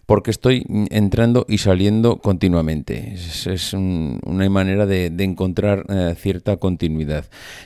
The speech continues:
Yo sé que esto a mucha gente, mm, como que le da igual, es decir, no le afecta. Eh, el poder estar,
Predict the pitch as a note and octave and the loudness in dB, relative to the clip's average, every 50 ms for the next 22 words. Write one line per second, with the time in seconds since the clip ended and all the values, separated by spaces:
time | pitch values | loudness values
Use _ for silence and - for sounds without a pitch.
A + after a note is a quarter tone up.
0 | - - A#2+ C3+ C#3+ F3 E3+ E3+ - - D#3+ D3 C3 - A2 G2 A2 A2+ A#2 A#2 | -6 -2 0 0 2 0 -2 -2 0 0 0 2 2 0 0 2 2 0 0 0
1 | C#3+ - - - - F2 F#2+ F2+ E2 D#2+ C2+ - - - - - - - G#2+ G2 | 0 -2 -2 -4 -6 -4 -4 -2 -2 -2 -4 -6 -8 -12 -16 -16 -8 -4 -2 -2
2 | F#2 E2 F#2+ F#2+ G2 G2+ G#2+ G2+ F2 D#2 D2 D2 D2 - - - F#2 F2+ E2+ D#2+ | -2 0 0 0 2 2 2 0 0 -2 -4 -6 -6 -8 -12 -12 -12 -10 -6 -4
3 | G2 D#2 C2+ G2 G#2 A2 A#2+ B2 A#2 G#2+ - - F2 - _ - E2+ - - - | -4 -2 0 2 2 4 4 4 2 2 0 -4 -6 -6 _ -10 -12 -12 -12 -12
4 | - F#2 F2+ F2 F2 F2 E2+ E2+ D2+ - F#2 F#2+ E2+ - - F#2+ G2+ A2 C3 D3 | -8 -4 -2 0 0 0 0 0 0 -2 -2 -4 -4 -2 0 2 2 4 4 2
5 | C#3+ - - - A2+ G#2+ - _ - B2 A#2+ A#2+ A2+ A2 | 2 0 -4 -8 -8 -8 -4 _ 0 2 2 2 0 -2